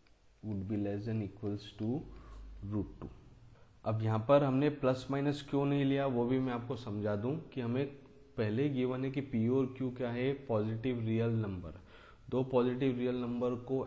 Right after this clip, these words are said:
ऐड करेंगे तो positive ही मिलेगा, इसलिए यहाँ पर plus minus नहीं लिया। okay, so maximum value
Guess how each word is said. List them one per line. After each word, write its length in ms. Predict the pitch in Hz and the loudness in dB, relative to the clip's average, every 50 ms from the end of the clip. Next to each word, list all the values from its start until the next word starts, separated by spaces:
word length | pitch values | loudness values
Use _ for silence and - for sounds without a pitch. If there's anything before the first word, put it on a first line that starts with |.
| - - | -4 -2
ऐड 240 | 95 104 107 113 113 - | 0 0 0 -2 -2 -2
करेंगे 500 | 127 113 120 120 117 123 127 143 160 170 | 0 0 0 0 0 -2 -2 -2 -2 -4
तो 160 | - - 151 143 - - | -4 -6 -6 -8 -2 0
positive 440 | 107 98 101 107 110 113 135 123 120 | 2 2 2 0 -2 0 0 2 2
ही 100 | 127 135 | 2 2
मिलेगा, 440 | 120 107 92 87 87 87 90 87 82 85 - | 0 -2 -2 -2 -4 -4 -4 -6 -8 -8 -12
इसलिए 260 | 110 - - 120 117 120 | -14 -8 -4 -4 -2 -2
यहाँ 160 | 113 107 101 | -2 -2 -2
पर 180 | 104 - 147 175 202 - - - - - - - - | 0 0 -2 -2 -2 -6 -14 -20 -20 -20 -20 -6 -2
plus 220 | - 110 113 - 117 | 0 0 0 0 -2
minus 420 | 113 113 113 120 135 - - - - | 0 0 2 0 0 -2 -6 -8 -8
नहीं 260 | 104 95 92 90 85 | -6 -6 -4 -6 -6
लिया। 220 | 80 80 78 78 - - - - | -8 -8 -10 -12 -14 -16 -16 -10
okay, 200 | 107 - 139 156 147 - - - - - - - - | -4 -4 -4 -4 -4 -8 -16 -20 -20 -20 -20 -20 -14
so 180 | - - 120 113 | -6 -2 0 2
maximum 680 | 110 107 104 - - - - 143 143 151 160 160 156 139 | 2 2 0 -2 -4 -2 0 2 4 4 4 2 2 2
value 460 | 123 113 117 120 127 135 139 139 | 2 4 4 4 4 4 4 2